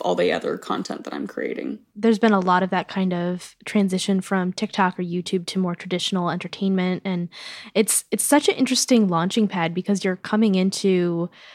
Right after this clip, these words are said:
Speaker 2: like, a space where you already have, like, this built-in audience, like, fans of you, like, already. It's like a, it's such an interesting kind of approach. Um,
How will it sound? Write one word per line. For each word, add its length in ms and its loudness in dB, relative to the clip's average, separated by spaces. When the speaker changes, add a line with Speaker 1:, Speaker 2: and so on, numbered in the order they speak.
Speaker 2:
like, 180 2
a 60 -2
space 560 0
where 180 2
you 220 0
already 200 4
have, 260 4
like, 140 2
this 140 -4
built-in 360 -2
audience, 420 2
like, 80 -12
fans 800 -4
of 160 -4
you, 340 -6
like, 180 -2
already. 580 -2
It's 200 -4
like 120 -2
a, 280 -2
it's 180 -10
such 160 -4
an 60 -8
interesting 460 -8
kind 180 -18
of 60 -12
approach. 640 -4
Um, 420 -4